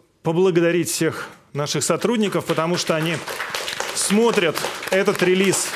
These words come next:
смотрят их в онлайне. Коллеги, большое вам спасибо. Мы готовы перейти к вопросам. Сергей, вопросы в онлайне. Прошу вас, задавайте вопросы здесь, пока ребята готовят. Юр, наверное,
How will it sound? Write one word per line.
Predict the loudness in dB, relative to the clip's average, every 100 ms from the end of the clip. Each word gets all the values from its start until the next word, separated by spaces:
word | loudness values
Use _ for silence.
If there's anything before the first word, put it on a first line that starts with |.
| -8 -10 -6
смотрят | 0 2 2 2 0
их | 0
в | 0
онлайне. | 2 2 2 2 0 -4 -10 -18 -2
Коллеги, | 2 4 4
большое | 2 2 2 2
вам | 2 0
спасибо. | 0 -2 0 0 0 -2 -10 _ _ _ _ _ _ _
Мы | -2 0
готовы | 0 2 0
перейти | 0 -4 -4 -4 -4 -10 _ _ _ _
к | -4
вопросам. | -2 -2 -4 -6 -16 _ _ -20 -20 -20 -20 -20 -20 -20 -4
Сергей, | 0 2 2 0 -4 -2
вопросы | 0 0 0 0
в |
онлайне. | 2 2 0 0
Прошу | -2 0 0
вас, | 0
задавайте | 0 0 0 -2
вопросы | -2 0 -2 -2
здесь, | -2 -2
пока | -2 -2
ребята | -2 -2 -2
готовят. | -2 -2 0 0 0 -6 -8
Юр, | -2 0
наверное, | 0 0 0 -2 -4